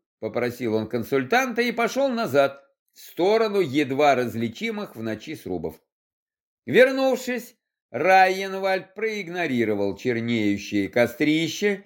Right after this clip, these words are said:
и остановился, лишь дойдя до деревни. Немного поразмыслив, он выбрал самый дальний дом, стоящий на отшибе, подошел к нему и прислушался.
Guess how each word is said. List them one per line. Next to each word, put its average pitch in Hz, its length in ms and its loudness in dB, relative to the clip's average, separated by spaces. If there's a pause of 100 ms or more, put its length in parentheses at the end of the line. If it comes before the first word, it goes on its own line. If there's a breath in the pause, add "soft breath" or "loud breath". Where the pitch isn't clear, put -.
(340 soft breath)
и 208 180 0
остановился, 175 1080 0
лишь 240 220 -4
дойдя 143 480 2
до 151 120 -6
деревни. 104 540 -2 (440)
Немного 214 560 2
поразмыслив, 143 800 -2 (280)
он 180 280 -2
выбрал 185 400 4
самый 226 640 0
дальний 160 440 0
дом, 135 380 0 (280)
стоящий 160 920 2
на 170 240 -4
отшибе, 120 600 -8
подошел 135 720 2
к - 60 -20
нему 175 560 -4
и 85 100 -16
прислушался. 110 880 -6